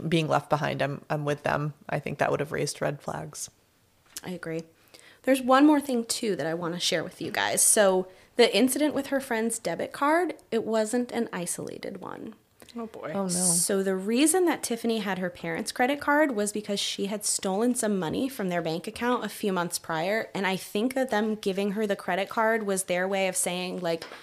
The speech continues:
Speaker 2: "Look, if you need something, you don't need to steal. Like, just ask us. We'll support you in anything that you need."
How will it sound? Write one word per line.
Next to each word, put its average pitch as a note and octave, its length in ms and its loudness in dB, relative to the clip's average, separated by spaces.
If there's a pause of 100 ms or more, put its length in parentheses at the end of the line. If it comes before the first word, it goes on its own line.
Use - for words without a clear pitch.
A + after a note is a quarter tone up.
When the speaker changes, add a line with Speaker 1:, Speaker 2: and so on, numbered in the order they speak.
(200)
Speaker 2:
"Look, G#3 180 2
if G#3 100 0
you G3 120 2
need F#3 280 0
something, A#3 440 2
you G3 100 2
don't F#3+ 160 0
need F#3 160 -2
to E3 80 -6
steal. F#3 400 2
Like, E3 220 -2
just F3+ 260 0
ask E3+ 360 2
us. E3+ 220 -2
We'll E3+ 120 0
support - 400 -2
you D3+ 140 0
in D#3+ 120 0
anything D#3+ 400 -2
that D3 140 -4
you C3+ 120 -6
need." C#3 320 -6